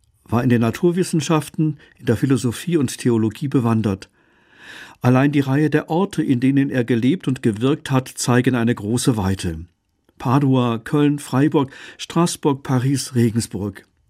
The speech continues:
Als junger Mann war er in den Dominikanerorden eingetreten, der zwölfhundertfünfzehn gegründet worden ist.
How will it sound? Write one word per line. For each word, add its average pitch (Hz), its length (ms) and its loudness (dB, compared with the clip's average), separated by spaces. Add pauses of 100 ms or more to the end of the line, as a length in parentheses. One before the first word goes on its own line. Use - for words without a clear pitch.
(1000)
Als 131 160 4
junger 160 220 4
Mann 180 260 2
war 139 160 -2
er 151 160 0
in 143 120 2
den 147 180 0
Dominikanerorden 143 1120 0
eingetreten, 131 680 0
der 123 140 2
zwölfhundertfünfzehn 127 1040 0
gegründet 123 520 0
worden 104 300 -4
ist. - 280 -10